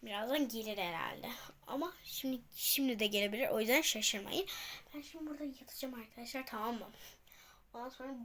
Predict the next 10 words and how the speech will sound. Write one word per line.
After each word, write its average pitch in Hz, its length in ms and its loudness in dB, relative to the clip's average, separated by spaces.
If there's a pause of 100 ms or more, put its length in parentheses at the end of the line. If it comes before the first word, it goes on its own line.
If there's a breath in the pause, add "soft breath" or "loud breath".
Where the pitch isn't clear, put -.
(160)
bomba 233 560 0
olacak. 240 420 -2 (120)
Bomba, 349 360 2
bomba, 392 380 2
bomba. 359 400 2 (280 loud breath)
Neyse 302 240 6
videoyu 294 340 6
durdurmuyorum 277 640 4
arkadaşlar. 262 440 0
Geldiğinde 254 580 -2